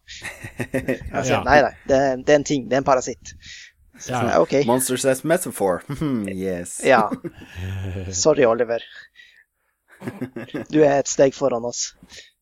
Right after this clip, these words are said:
Speaker 1: <laughs> Ja, sant.
Speaker 3: <laughs> Eh, ja, det er en sånn typisk sånn der mentor, eh, sak da, at han, eh, han vet mye mer enn han egentlig,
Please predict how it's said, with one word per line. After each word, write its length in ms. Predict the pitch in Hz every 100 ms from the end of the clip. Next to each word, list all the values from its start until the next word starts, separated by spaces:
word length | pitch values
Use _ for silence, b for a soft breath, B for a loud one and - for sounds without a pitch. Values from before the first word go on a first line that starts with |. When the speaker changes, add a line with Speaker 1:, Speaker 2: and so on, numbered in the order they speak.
| _
Speaker 1:
<laughs> 240 | - 123 113
Ja, 280 | 185 202 196
sant. 180 | 185 185 -
Speaker 3:
<laughs> 0 | 175 160 - 143 _ 156 _ b b b b b b b -
Eh, 280 | 104 104 98 92 _ _ _
ja, 120 | - 117
det 80 | 131
er 80 |
en 60 | 139
sånn 100 | 160
typisk 260 | - 110 113
sånn 80 | 123
der 160 | 104 104
mentor, 460 | 98 90 - 104 101
eh, 380 | 101 101 101 98
sak 360 | - 113 117 -
da, 80 | 104
at 120 | -
han, 140 | 110 107 107
eh, 560 | 107 104 104 104 - -
han 160 | 110 110
vet 220 | 101 101 -
mye 140 | 104
mer 220 | 101 92 98
enn 120 | 104
han 160 | 101 101 104 - _ _ _ _ _ _
egentlig, 460 | 113 98 101 98